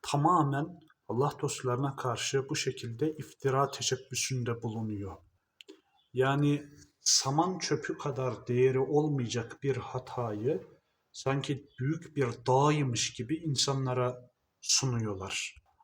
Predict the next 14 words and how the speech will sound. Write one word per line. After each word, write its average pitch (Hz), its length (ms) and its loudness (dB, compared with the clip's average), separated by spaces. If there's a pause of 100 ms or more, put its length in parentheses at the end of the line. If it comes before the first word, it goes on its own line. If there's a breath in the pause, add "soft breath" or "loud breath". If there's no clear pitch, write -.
(140)
Amaçları 160 640 2
sadece 151 960 0 (340)
bu 180 200 0
alimlere 139 600 2
karşı 156 680 -2 (420)
üstünlük 147 540 0
taslamak. - 760 -6 (640)
Başka 147 340 0
bir 139 60 2
amaçları 131 640 -2
yok. - 480 -4 (500)
Zaten 156 400 2
milli 143 340 2
eğitimdeki 165 1160 -4